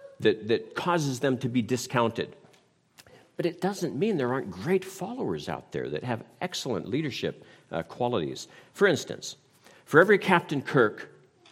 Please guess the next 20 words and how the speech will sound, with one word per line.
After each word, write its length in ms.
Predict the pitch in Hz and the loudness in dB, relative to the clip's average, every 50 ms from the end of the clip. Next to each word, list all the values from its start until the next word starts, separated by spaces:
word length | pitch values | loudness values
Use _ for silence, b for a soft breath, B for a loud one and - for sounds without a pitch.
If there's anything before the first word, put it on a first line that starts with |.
| _ _ _ _ _ _ _ | _ _ _ _ _ _ _
there's 260 | - 107 107 107 104 | 0 2 2 2 2
a 60 | 143 139 | -2 -6
Commander 480 | - 139 135 139 139 147 151 147 151 | -4 -4 -2 -2 -2 -2 -2 -4 -4
Spock, 560 | 135 - - - 123 151 190 196 147 - - - - - _ _ _ _ _ | -6 -6 -8 -8 -8 -8 -6 -8 -8 -10 -12 -18 -20 -20 _ _ _ _ _
right? 400 | - - 90 120 170 202 214 208 - - - _ _ _ b b b b b b b b b | -8 -6 -4 -4 -4 -4 -6 -8 -14 -20 -20 _ _ _ b b b b b b b b b
For 160 | b - 117 | b 0 2
every 220 | 131 135 147 147 127 | 2 4 4 2 2
Batman, 1000 | 92 76 - - - 151 170 - - - 104 95 85 80 82 98 147 165 156 156 | 0 -2 -2 2 4 4 4 4 0 -4 0 0 2 2 0 -2 -2 -6 -6 -4
there's 220 | 143 131 135 131 | -2 -2 -2 0
a 60 | 143 | -2
Robin. 520 | 135 135 127 170 190 185 160 123 85 - - - - _ _ _ _ _ _ _ | -2 -2 -2 -2 -2 -2 -2 -2 -4 -6 -10 -20 -20 _ _ _ _ _ _ _
For 160 | _ - 120 127 | _ 2 2 4
every 180 | 135 143 143 | 4 4 4
Lone 260 | 139 139 143 151 147 | 4 6 6 6 6
Ranger, 320 | 139 139 135 131 131 165 165 | 6 4 4 2 2 0 0
there's 220 | 147 151 143 - | 0 0 -2 -4
a 40 | - | -6
Tonto. 600 | - - - 175 190 196 - - - 57 - - _ _ b b b b b b | -12 -10 -8 -6 -6 -6 -6 -6 -8 -8 -8 -14 _ _ b b b b b b
And 200 | - 110 110 120 | -2 0 2 4
now, 320 | 151 175 170 117 92 - | 4 4 2 0 -2 -8